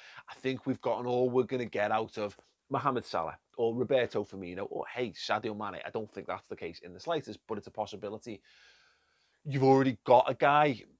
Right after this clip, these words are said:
half a season trained into being the replacement for that guy. You know, at twenty-four years old, he's got his best years ahead of him as well. So again, it feels,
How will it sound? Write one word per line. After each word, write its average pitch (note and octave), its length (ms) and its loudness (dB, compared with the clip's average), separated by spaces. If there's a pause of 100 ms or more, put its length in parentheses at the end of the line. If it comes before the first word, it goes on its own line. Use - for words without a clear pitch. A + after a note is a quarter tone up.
half B2 360 4
a B2+ 40 -8
season A#2+ 360 -6
trained A#2 460 -8
into B2+ 220 -6
being B2 500 -4
the A#2 100 -2
replacement A2+ 680 -6
for B2 440 0 (320)
that G#2+ 300 -2
guy. B2+ 500 0
You B2 120 -8
know, A2 160 -4
at A#2 80 -12
twenty-four A#2+ 580 -2
years G#2+ 300 -4
old, A2+ 400 -2
he's B2 100 -12
got A#2 140 -4
his A2 80 -8
best - 360 -6
years G#2 200 -6
ahead G2+ 280 -8
of A2 120 -6
him C3+ 180 -2 (260)
as G#2 140 -6
well. A2 400 2 (380)
So A2+ 80 -8
again, C3 320 0
it E2 180 -14
feels, C#3+ 460 0